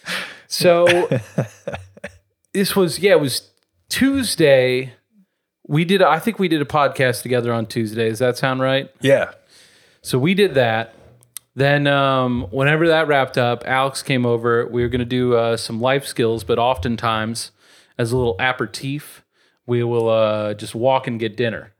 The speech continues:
Speaker 1: you know, one of the places around. And, uh, so we were, we were sitting at a, at Desert Racer outside. Uh, they, they were blasting the tunes. It was a great party atmosphere for a Tuesday. I had a chicken chimichanga,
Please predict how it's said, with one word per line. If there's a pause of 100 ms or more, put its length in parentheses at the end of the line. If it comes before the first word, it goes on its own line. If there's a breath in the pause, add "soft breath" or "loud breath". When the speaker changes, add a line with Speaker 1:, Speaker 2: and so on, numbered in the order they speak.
Speaker 1:
you
know,
one
of
the
places
around. (640 soft breath)
And,
uh,
so
we
were,
we
were
sitting
at
a,
at
Desert
Racer (180)
outside.
Uh,
they,
they
were
blasting
the
tunes.
It
was
a
great
party
atmosphere
for
a
Tuesday. (580 loud breath)
I
had
a
chicken
chimichanga,